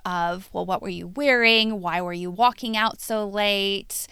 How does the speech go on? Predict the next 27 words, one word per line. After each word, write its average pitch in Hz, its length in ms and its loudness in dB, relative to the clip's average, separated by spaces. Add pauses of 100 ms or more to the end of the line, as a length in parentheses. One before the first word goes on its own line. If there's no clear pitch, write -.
(460)
You 190 140 -6
know, 175 540 -4
you 202 140 -6
should 185 260 -6
know 233 240 2
better," 214 320 4
kind 208 240 -4
of 196 100 -8
stuff, 185 600 0
versus, 180 580 -6 (160)
"No, 262 340 -2
actually, 240 340 -6
we 220 180 -4
should 208 240 -6
just - 240 -10
be 196 120 -6
able 196 160 -6
to 190 300 -6
wear 202 160 -4
whatever 208 300 -2
the 196 100 -4
fuck - 280 -10
we 226 100 -4
want 208 400 -4
and 180 160 -8
be 190 140 -6
out 190 280 -2